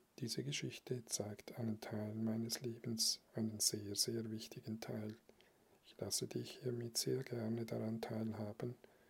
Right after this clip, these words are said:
und hoffe, du kannst daraus für dich auch etwas erkennen.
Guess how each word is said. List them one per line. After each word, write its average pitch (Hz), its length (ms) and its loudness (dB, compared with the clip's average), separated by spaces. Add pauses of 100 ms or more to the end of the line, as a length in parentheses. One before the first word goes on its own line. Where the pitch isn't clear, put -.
(560)
und 113 220 0
hoffe, 123 420 -2 (840)
du 120 100 -2
kannst 113 400 0
daraus 104 580 0 (260)
für - 160 -4
dich 120 400 -4
auch - 160 -6
etwas 113 380 0
erkennen. 113 640 -4